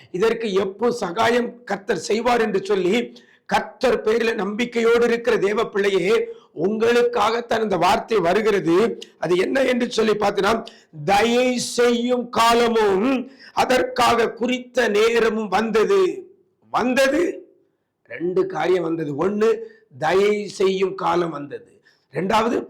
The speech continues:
குறித்த நேரம் வந்தது, காலம், நேரம்.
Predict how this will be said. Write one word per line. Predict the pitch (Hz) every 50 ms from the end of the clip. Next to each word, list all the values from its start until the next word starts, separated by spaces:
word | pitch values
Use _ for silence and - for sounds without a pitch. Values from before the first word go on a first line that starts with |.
| - - _ _
குறித்த | - 196 233 - 277 269 277 - - - 285 262
நேரம் | 240 240 247 254 254 240 240 233 220
வந்தது, | 208 190 175 165 156 143 - - - _ _ _ _ _ _ _ _ _
காலம், | - - 151 170 180 185 185 185 185 180 165 143 110 - - _ _
நேரம். | - 139 156 170 175 160 135 113 101 92